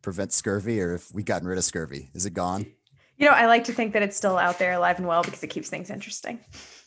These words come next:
Speaker 1: Maybe that'll be a future topic we can use, is scurvy.
Speaker 2: <laughs> Pros and cons of. <laughs> What about you? What'd you get up to?
Speaker 1: Yeah, I've had, uh, my ups and downs this week. On the positive side of the ledger, mysteriously,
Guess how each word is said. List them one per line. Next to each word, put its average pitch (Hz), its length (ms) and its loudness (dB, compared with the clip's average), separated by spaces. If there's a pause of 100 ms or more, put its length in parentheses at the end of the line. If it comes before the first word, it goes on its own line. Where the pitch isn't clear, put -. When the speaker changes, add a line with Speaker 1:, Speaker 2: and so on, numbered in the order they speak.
(320)
Speaker 1:
Maybe 120 200 -2
that'll 131 180 0
be 117 160 0
a 104 60 2
future 107 400 -4
topic 98 400 -4
we 87 100 -8
can 80 160 -10
use, 80 260 -6
is 76 80 -4
scurvy. 85 540 -4 (460)
Speaker 2:
<laughs> - 80 -10 (1040)
Pros 220 220 8
and 190 80 -6
cons 196 280 4
of. 202 220 4 (480)
<laughs> - 600 4 (320)
What 320 120 8
about 285 200 8
you? 339 180 6
What'd 262 180 6
you 269 60 6
get 240 120 6
up 180 120 4
to? 185 240 0 (380)
Speaker 1:
Yeah, 156 200 4
I've 139 160 4
had, 151 160 4
uh, 117 200 4
my 113 140 2
ups 113 220 2
and 117 100 0
downs 117 240 4
this 98 160 2
week. 87 380 -6 (180)
On 87 460 -2
the 95 240 -2 (100)
positive 123 420 0
side 92 300 2
of 92 80 -6
the 87 60 -12
ledger, 87 480 -4 (640)
mysteriously, 120 1040 2